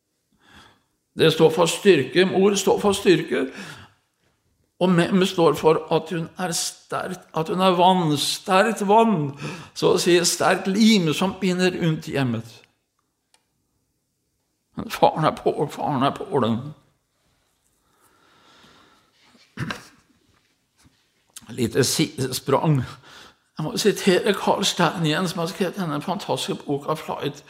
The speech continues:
The Flight from Woman. Han sier det slik: «Fra den franske revolusjonen av via Lenin og oppkomsten til moderne feministbevegelser har ordet, ordet lik om kjønnene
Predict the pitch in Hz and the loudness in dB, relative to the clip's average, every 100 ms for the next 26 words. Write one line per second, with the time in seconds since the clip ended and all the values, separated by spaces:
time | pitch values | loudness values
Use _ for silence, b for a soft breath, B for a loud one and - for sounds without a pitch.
0 | B B - 165 - - - - 139 135 | B B -8 -6 -4 -6 -6 -4 -2 0
1 | 101 131 131 131 _ _ _ _ _ _ | 0 -2 -4 -10 _ _ _ _ _ _
2 | _ _ _ _ _ _ _ _ B B | _ _ _ _ _ _ _ _ B B
3 | B B B B B - - - 175 156 | B B B B B -12 -4 0 2 2
4 | - 139 113 - b b b b b - | 2 0 -2 -4 b b b b b -2
5 | - - 202 226 233 233 180 139 180 175 | 0 2 0 2 0 4 4 2 0 0
6 | 185 190 185 170 - 180 185 190 - 190 | 2 0 0 -4 -2 0 2 2 2 2
7 | 160 170 165 180 180 170 202 190 - 156 | 2 2 0 0 0 2 2 2 -4 -4
8 | 160 - 220 170 143 196 160 - 190 - | -4 -8 -8 -8 -4 -2 -2 -4 -10 -12
9 | 254 214 143 127 - - 143 123 127 135 | -6 0 0 -2 -8 -2 0 0 0 0
10 | 127 B B B - - - 165 156 156 | 0 B B B -6 -4 -4 0 4 4
11 | 151 B - - 156 170 185 180 196 202 | 4 B -16 -6 -2 0 0 4 6 6
12 | 190 - - - b b _ 170 - 151 | 2 -8 -10 -12 b b _ -8 -6 -6
13 | 123 156 160 | -2 2 2